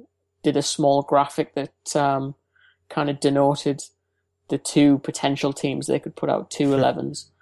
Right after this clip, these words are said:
Speaker 1: It's just frighteningly good. The s-, the second one, I think, would even have a decent spell of, of winning Serie A, never mind the, the first choice one.
Speaker 2: <laughs> No, I totally believe that. Uh, they are really, really stacked. And,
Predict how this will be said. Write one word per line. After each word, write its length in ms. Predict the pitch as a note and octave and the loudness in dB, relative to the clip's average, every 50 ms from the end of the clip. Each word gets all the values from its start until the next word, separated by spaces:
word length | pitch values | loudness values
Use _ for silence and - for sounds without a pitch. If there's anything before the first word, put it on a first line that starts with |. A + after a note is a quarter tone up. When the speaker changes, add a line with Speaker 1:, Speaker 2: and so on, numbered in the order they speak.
| _ _ _ _ _ _ _ | _ _ _ _ _ _ _
Speaker 1:
It's 240 | - F#3+ - - - | -20 -14 -12 -12 -10
just 260 | - - F3+ - - | -10 -8 -8 -8 -10
frighteningly 640 | - - - - D#3+ C3+ C3+ C3 C3+ C3+ C3 C3+ C#3 | -10 -14 -12 -10 -8 -8 -8 -8 -8 -8 -6 -8 -8
good. 300 | D3 - C3+ C3+ C#3 - - - | -4 -2 -2 -2 -2 -4 -4 0
The 80 | D#3 | 0
s-, 180 | D#3 - - - | 0 0 0 -4
the 140 | - - D#3 | -2 -2 0
second 440 | - - - F#3+ D#3+ - - E3 D#3 | 0 4 2 2 2 4 4 4 6
one, 100 | C#3+ C#3+ | 6 4
I 140 | C#3+ C#3+ D3 | 2 2 0
think, 220 | - - D3 C3+ C#3 | 0 -2 -6 -4 -4
would 120 | C3+ C3+ | -4 -2
even 320 | C#3 C3+ C3 C3+ C3+ C3+ _ _ _ _ - _ _ - | -2 -2 -2 -4 -8 -8 _ _ _ _ -20 _ _ -4
have 120 | C#3+ C3+ | -2 -2
a 40 | C3+ | -2
decent 500 | - - C#3+ C#3 C3+ - - C#3 C3+ - | 0 2 2 2 2 0 -4 -6 -6 -6
spell 360 | - - - C#3+ C3+ C3 C3 | -8 -4 0 2 2 4 4
of, 180 | C3 C3+ C#3+ - - | 2 -2 -4 -10 -10
of 220 | - C#3+ C#3+ C#3+ C#3+ | -8 -8 -6 -4 -4
winning 260 | C#3 C3+ C3+ C3 C3+ | -4 -4 -4 -6 -8
Serie 300 | - - C#3+ C3+ C3 C3 | -6 -4 -4 -2 0 2
A, 100 | C3+ C3 | 0 0
never 220 | C#3 C#3 C#3 C#3+ | 0 -2 -4 -2
mind 260 | C#3 C#3 C3+ C3 C3+ C3+ | 0 0 0 0 0 2
the, 120 | - F3 | 0 0
the 140 | F#3 - - - - | 2 2 2 4 4
first 260 | D3+ C#3 C#3 C3+ - | 4 2 2 0 -2
choice 240 | - - D#3+ - - | -4 -4 -4 -4 -4
one. 360 | - - D#3 - A2 A2+ G2+ - - - - - | -6 -8 -8 -8 -10 -12 -12 -14 -18 -20 -20 -20
Speaker 2:
<laughs> 220 | - - - _ _ | -20 -20 -20 _ _
No, 140 | - F#2 F#2 | -14 -12 -12
I 60 | F2 | -12
totally 280 | F2 - G2+ G2 F#2+ F#2 | -10 -10 -10 -10 -10 -10
believe 300 | F2 F2 F#2 F2+ F2 F2 | -10 -12 -12 -12 -12 -12
that. 180 | F2+ F2 F2 F2 - - | -12 -12 -12 -12 -14 -12
Uh, 120 | E2+ F#2+ D#2+ | -10 -10 -10
they 320 | - G#2 A2+ A2+ A2+ A2+ - | -8 -4 -4 -2 -2 -2 -2
are 120 | F#2 G2 F#2+ | -2 -4 -4
really, 420 | F#2+ F#2 F#2 G2+ G#2 G2 G2+ G2 | -4 -8 -6 -6 -6 -4 -4 -4
really 240 | F2+ F2+ F2 F2+ F2 | -6 -6 -8 -10 -12
stacked. 440 | - - - E2+ D#2+ - - _ - | -14 -12 -12 -12 -12 -12 -16 _ -18
And, 220 | F2 E2+ E2+ F2+ | -16 -14 -16 -16